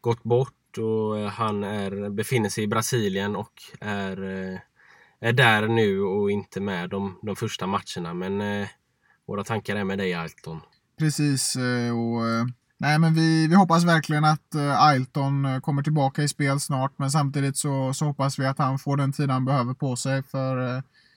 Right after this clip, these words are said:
Speaker 2: det är ju en väldigt jobbig grej att gå igenom. Så att, eh, alla,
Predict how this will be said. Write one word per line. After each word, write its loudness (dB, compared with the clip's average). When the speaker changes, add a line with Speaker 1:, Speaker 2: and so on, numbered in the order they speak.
Speaker 2:
det 0
är 0
ju 0
en 0
väldigt -2
jobbig 0
grej 2
att -2
gå 0
igenom. -2
Så -10
att, -8
eh, -4
alla, 4